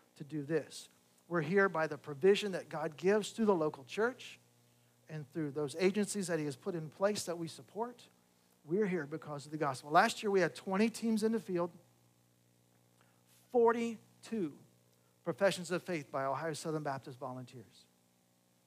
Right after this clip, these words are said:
Now, to put that in perspective, I'm not trying to be prideful, but just to put that in perspective, in the state of Ohio, seven hundred-ish Southern Baptist churches. That would make us, if those forty-two professions of faith were baptisms,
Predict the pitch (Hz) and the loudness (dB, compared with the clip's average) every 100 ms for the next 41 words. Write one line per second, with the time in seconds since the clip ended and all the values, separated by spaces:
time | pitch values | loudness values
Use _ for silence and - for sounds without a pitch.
0 | _ - 151 170 196 196 214 214 226 214 | _ -2 0 2 4 4 4 0 -2 -2
1 | 190 151 185 170 160 - 175 175 220 180 | -2 -2 -4 -6 -6 -4 -4 -2 -4 -2
2 | 160 156 147 160 156 175 - 160 156 165 | -4 -4 -8 -8 -12 -14 -10 -6 -4 -6
3 | 170 - 151 131 143 160 160 - 175 202 | -10 -14 -14 -14 -12 -10 -8 -2 2 2
4 | 202 170 160 156 156 - - _ _ - | 2 2 4 4 2 -6 -20 _ _ -12
5 | - 165 151 143 - 165 147 147 151 131 | -8 -6 -6 -8 -8 -10 -10 -10 -10 -10
6 | - 139 151 139 135 - 139 - 120 - | -8 -6 -4 -4 -6 -8 -12 -12 -12 -14
7 | 143 - _ _ _ _ _ _ _ _ | -18 -20 _ _ _ _ _ _ _ _
8 | 156 185 240 214 226 226 143 139 - 147 | 2 4 4 4 4 2 -4 -8 -10 -2
9 | 175 220 214 - 220 220 214 214 190 - | 2 2 0 -2 0 0 -4 -6 -6 0
10 | 202 - 165 165 175 175 160 143 165 170 | 0 0 -6 -4 -2 -2 -6 0 2 2
11 | 220 220 240 240 - | 2 0 -2 -6 -8